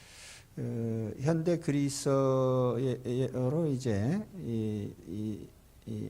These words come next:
아닉시라고 하는, 아, 이 단어로도 표-, 표현하는데 역시 그 오프닝, 연다는 의미가 있습니다.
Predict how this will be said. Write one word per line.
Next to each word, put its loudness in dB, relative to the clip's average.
아닉시라고 2
하는, 2
아, -4
이 -2
단어로도 -2
표-, -2
표현하는데 0
역시 -4
그 -2
오프닝, 0
연다는 4
의미가 0
있습니다. -4